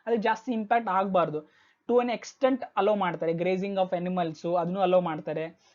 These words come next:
ರಿಸರ್ಚ್ ವರ್ಕ್, ರಿಸರ್ಚ್ ವರ್ಕ್, ಆಮೇಲೆ ಎಜುಕೇಷನ್ ರಿಲೇಟೆಡ್, ಎಜುಕೇಷನ್ ರಿಲೇಟೆಡ್ ವರ್ಕ್ಸ್‌ನ ಈ ಏರಿಯಾದಲ್ಲಿ ಪ್ರಮೋಟ್ ಮಾಡ್ತಾರೆ. ಇದು ಬಫರ್ ಝೋನ್.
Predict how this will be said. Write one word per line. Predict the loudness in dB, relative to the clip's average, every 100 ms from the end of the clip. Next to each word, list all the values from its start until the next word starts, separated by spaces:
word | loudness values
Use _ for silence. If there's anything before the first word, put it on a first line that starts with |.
| -6
ರಿಸರ್ಚ್ | -6 0 0 0 -2
ವರ್ಕ್, | -2 -2 -6 -10 -10 _ _ _ _ _ _ _ _ _ _ _ _ _ _ _ _ _ _ _ _ _ _ _ _
ರಿಸರ್ಚ್ | -6 2 4 4 2
ವರ್ಕ್, | -4 -4 -4 -4 -6 -8 _ _ -10
ಆಮೇಲೆ | -4 -2
ಎಜುಕೇಷನ್ | -2 -2 0 2 2 -2 -4
ರಿಲೇಟೆಡ್, | -2 -2 0 -2 -2 -2 -4 -4 _ _ _ _ _ _ _ _ _ _ _ _
ಎಜುಕೇಷನ್ | -8 -6 -4 -4 -4 -6
ರಿಲೇಟೆಡ್ | -4 -4 -2 -2 -2
ವರ್ಕ್ಸ್‌ನ | -2 -4 -6 -8 -8 -8
ಈ | -4 0
ಏರಿಯಾದಲ್ಲಿ | 2 4 2 2 -2
ಪ್ರಮೋಟ್ | -4 -2 2 2 0
ಮಾಡ್ತಾರೆ. | -4 -4 -6
ಇದು | 0
ಬಫರ್ | 2 4 4
ಝೋನ್. | 2 -2